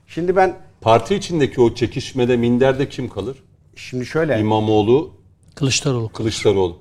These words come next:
Speaker 1: Şimdi şöyle, e, de-, dün,
Speaker 3: Kalmalı.
Speaker 1: dün, e, bir katıldığım program dediler ki Kılıçdaroğlu gidince kim gelir
Speaker 2: Hı hı.
Speaker 1: veya Cumhuriyet Halk Partisi hangi durumda ayağa kalkar? Hani fabrika ayarları. Bu dedim ne Kılıçdaroğlu olur, ne İmamoğlu olur, ne de Yavaş olur.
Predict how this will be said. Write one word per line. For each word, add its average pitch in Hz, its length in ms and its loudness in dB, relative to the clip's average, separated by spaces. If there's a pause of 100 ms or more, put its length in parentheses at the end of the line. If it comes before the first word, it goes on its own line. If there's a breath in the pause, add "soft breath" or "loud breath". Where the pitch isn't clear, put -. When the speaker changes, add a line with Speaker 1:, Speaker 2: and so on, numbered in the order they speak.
Speaker 1:
Şimdi - 240 -14
şöyle, 123 400 -4 (140)
e, 120 60 -14 (440)
de-, 131 120 -10 (180)
dün, 131 60 -4
Speaker 3:
Kalmalı. 156 560 6 (480)
Speaker 1:
dün, 151 280 -4 (160)
e, 165 40 -12 (540)
bir 135 140 -10
katıldığım 143 380 -10
program 143 340 -8
dediler 160 360 -8
ki 101 180 -8 (840)
Kılıçdaroğlu 147 440 -6
gidince 143 320 -4
kim 165 180 -6
gelir 165 460 -6
Speaker 2:
Hı 104 80 -10
hı. 95 160 -8
Speaker 1:
veya 127 240 0 (140)
Cumhuriyet 139 220 -4
Halk 151 160 -8
Partisi 135 260 -4
hangi 147 380 -4
durumda 117 280 0
ayağa 104 240 0
kalkar? 95 380 -10 (360)
Hani 98 180 -12 (300)
fabrika 104 360 -4
ayarları. 90 420 -4 (720)
Bu 139 120 -4
dedim 156 240 0
ne 160 100 4
Kılıçdaroğlu 156 560 2
olur, 139 360 -2
ne 143 140 0
İmamoğlu 127 360 4
olur, 151 240 -2
ne 135 140 2
de 135 60 4
Yavaş 120 280 4
olur. 87 380 -10